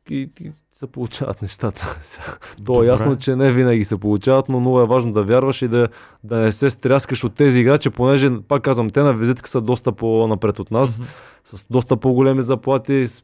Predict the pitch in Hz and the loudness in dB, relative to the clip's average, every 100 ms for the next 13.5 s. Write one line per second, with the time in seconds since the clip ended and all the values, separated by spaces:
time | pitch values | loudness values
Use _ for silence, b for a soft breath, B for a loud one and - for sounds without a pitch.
0 | - 110 120 120 123 120 117 117 110 101 | -16 -4 0 4 2 2 0 0 0 -2
1 | - 120 120 131 135 127 135 139 127 135 | -6 -4 0 2 0 0 0 0 0 -2
2 | 131 123 107 b b b b b _ _ | 0 -2 -4 b b b b b _ _
3 | - 113 - - 110 113 113 101 98 123 | -10 -8 -8 -4 -2 0 0 -2 -2 0
4 | 120 107 98 98 92 85 - 151 131 139 | 2 0 -2 -6 -8 -10 -6 0 0 0
5 | 151 - - 151 151 143 143 139 127 117 | -2 -10 -10 -4 0 0 0 0 -4 -10
6 | - - 147 135 - 143 143 131 127 117 | -12 -2 -2 -2 -6 -4 -2 -4 -4 0
7 | 135 147 135 - 135 - - 131 127 123 | 0 -2 -10 -4 -4 -6 -8 -4 -2 -2
8 | 117 - - 104 - 127 127 - 127 113 | -4 -6 -10 -16 -6 -4 -4 -2 -4 -4
9 | - 113 113 120 113 110 - 110 - 113 | -6 -4 0 0 0 -4 -6 -8 -2 -2
10 | 110 110 107 107 110 123 - 165 165 - | -2 -4 -8 -4 -4 -4 -4 -2 -4 -8
11 | _ _ 151 147 143 135 - 131 127 - | _ _ -6 -6 -6 -8 -8 -8 -10 -10
12 | 113 113 117 120 113 90 90 110 120 110 | -8 -6 -4 -2 -2 -2 -4 -4 0 2
13 | 107 107 104 104 | 2 2 2 0